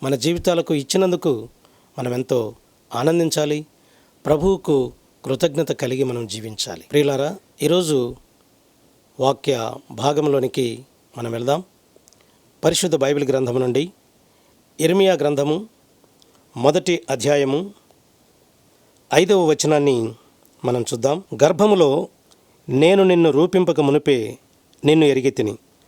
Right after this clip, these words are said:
నీవు గర్భము నుండి బయలుపడక మునుపే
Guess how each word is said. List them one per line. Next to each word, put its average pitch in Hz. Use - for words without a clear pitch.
నీవు 185
గర్భము 156
నుండి 190
బయలుపడక 151
మునుపే 131